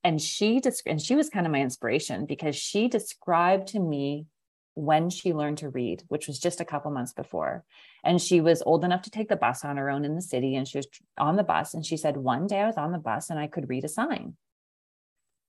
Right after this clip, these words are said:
And I realized I could read that sign and that sign and that sign. And it all clicked. And the whole world just went whoosh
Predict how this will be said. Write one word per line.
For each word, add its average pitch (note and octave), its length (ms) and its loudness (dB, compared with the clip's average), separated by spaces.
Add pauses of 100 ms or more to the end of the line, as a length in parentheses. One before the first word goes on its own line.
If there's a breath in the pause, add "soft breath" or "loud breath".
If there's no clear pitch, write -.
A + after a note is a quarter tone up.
(100)
And E3+ 480 8 (100)
I D#3+ 140 4
realized D#3+ 480 6
I D#3 60 -2
could E3 180 -6
read G3 160 0
that D#4 220 2
sign - 380 -10
and G3 160 4
that C#4 240 0
sign B2 320 -10
and E3 160 -4
that D#4 240 -2
sign. B2 460 -10
And E3+ 120 2
it - 80 0 (120)
all F#3+ 460 6
clicked. - 480 2
And D#3+ 120 0
the C3 120 -4 (100)
whole G#3+ 320 8
world E3+ 500 4
just D3+ 220 -6
went C#3+ 200 0
whoosh F3 760 6